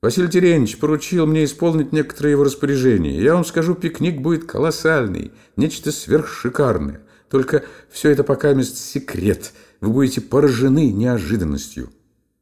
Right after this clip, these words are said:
Нина не утерпела и прибавила кокетливо: «Все это ведь из-за меня вышло. Третьего дня я говорила, что хорошо бы компанией куда-нибудь в лес проехаться.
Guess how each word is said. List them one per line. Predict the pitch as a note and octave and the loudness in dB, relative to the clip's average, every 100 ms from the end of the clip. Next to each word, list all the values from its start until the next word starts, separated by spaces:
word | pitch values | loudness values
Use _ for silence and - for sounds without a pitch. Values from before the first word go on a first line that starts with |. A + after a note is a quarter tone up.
| - | -6
Нина | E2 F#2+ F#2+ | 0 2 2
не | F#2+ | 0
утерпела | F#2 G2+ F#2+ A#2+ A2+ | 0 -2 -2 0 0
и | A2 | 0
прибавила | A2 G2+ F#2+ F#2 F2+ | -2 -2 -2 -2 -4
кокетливо: | G2+ - F2 F2 E2 - - _ _ _ _ _ _ _ | -6 -6 -6 -4 -6 -10 -20 _ _ _ _ _ _ _
«Все | - - G#2 | -10 0 4
это | C#3 C#3+ | 4 2
ведь | C#3+ C#3 | -2 0
из-за | C#3 A2+ C3+ | 0 0 2
меня | D3 D3 D3 | 2 2 0
вышло. | F#2 D#2+ - - C2+ - - - | -2 -6 -8 -10 -10 -10 -16 -8
Третьего | C#3+ D3 - C3 C3 | -4 -4 -4 -4 -2
дня | B2+ C#3+ | 0 2
я | C3 | 2
говорила, | A#2+ B2 C#3 C#3 C3 | 0 0 2 2 0
что | - | -2
хорошо | B2 C3+ B2+ - C#3 | -4 -2 -2 -2 -2
бы | C3 | -2
компанией | C#3 C3+ C3 F3 D#3+ C#3+ | -2 -2 0 0 0 0
куда-нибудь | C3 D3 C#3+ C3+ | 0 0 0 -4
в | B2 A#2 | -6 -4
лес | D3+ E3+ - | 0 0 0
проехаться. | - C3+ C#3+ G#2+ A2+ - - | -2 0 2 0 -4 -14 -20